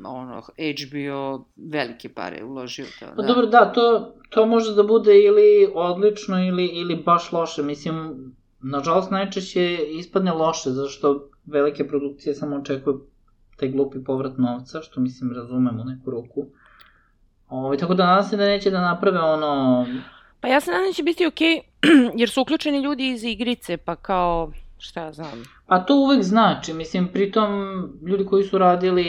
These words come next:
Speaker 2: e, Černobil, si rekla,
Speaker 1: Da.
Speaker 2: tako?
Speaker 3: Mhm.
Speaker 2: Ovaj, ja pretpostavljam, mislim, tu serija je bila poprilično dobra.
Speaker 1: Da, to je bila odlična
Speaker 2: Pretpostavljam
Speaker 1: serija, da.
Speaker 2: će
Speaker 1: Tako da to,
Speaker 2: Mhm.
Speaker 1: mislim,
Speaker 2: Tako
Speaker 1: te
Speaker 2: da
Speaker 1: sve
Speaker 2: nadam se
Speaker 1: stvari
Speaker 2: da će nešto
Speaker 1: obećavaju,
Speaker 2: slično
Speaker 1: da.
Speaker 2: da urade.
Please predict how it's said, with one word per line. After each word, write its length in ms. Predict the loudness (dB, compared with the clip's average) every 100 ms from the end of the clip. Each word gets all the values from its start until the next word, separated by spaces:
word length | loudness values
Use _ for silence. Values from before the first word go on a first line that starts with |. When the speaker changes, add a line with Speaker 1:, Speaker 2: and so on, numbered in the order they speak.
| -2 -4 -2 -2
Speaker 2:
e, 100 | -2 -6 -10 -2 0 2 2 2 0 -4 -6
Černobil, 480 | -2 0 0 -2 -4
si 160 | -4
rekla, 280 | -4 -4 -2
Speaker 1:
Da. 100 | 0
Speaker 2:
tako? 280 | 0 -2 -4
Speaker 3:
Mhm. 160 | -8 -8 -12 _ _ _ _ _ _ -8
Speaker 2:
Ovaj, 1040 | -2 2 2 2 0 6 6 6 4 2 -4 -8 -18 _ -6
ja 140 | -4
pretpostavljam, 600 | -4 -2 -2 -2 -6 -6
mislim, 220 | -8 -10
tu 120 | -6 -6
serija 280 | 0 2
je 60 | 2
bila 200 | 2 -2
poprilično 460 | -4 -4 -4 -6 -6
dobra. 280 | -4 -2 -2
Speaker 1:
Da, 120 | -4
to 80 | -6
je 40 |
bila 200 | -6 -4
odlična 320 | -4 -6 -12
Speaker 2:
Pretpostavljam 280 | -10 -10 -8 -6
Speaker 1:
serija, 180 | -6 -8
da. 40 |
Speaker 2:
će 420 | -10 -12 -12 -14 -18 _ _
Speaker 1:
Tako 300 | -8 -6 -6
da 120 | -6 -4
to, 160 | -4
Speaker 2:
Mhm. 100 | -2
Speaker 1:
mislim, 440 | -2 -2 -4 -6 -10 _ -8
Speaker 2:
Tako 120 | 0
Speaker 1:
te 60 | 2
Speaker 2:
da 80 |
Speaker 1:
sve 80 | 2
Speaker 2:
nadam 140 | 2 0
se 60 |
Speaker 1:
stvari 260 | 2 2 2
Speaker 2:
da 60 |
će 100 | -2
nešto 180 | -2 0
Speaker 1:
obećavaju, 300 | 0 0 -2
Speaker 2:
slično 420 | -2 -2 -2 -4 -4
Speaker 1:
da. 160 | -4
Speaker 2:
da 160 | -4 -4
urade. 400 | -6 -8 -8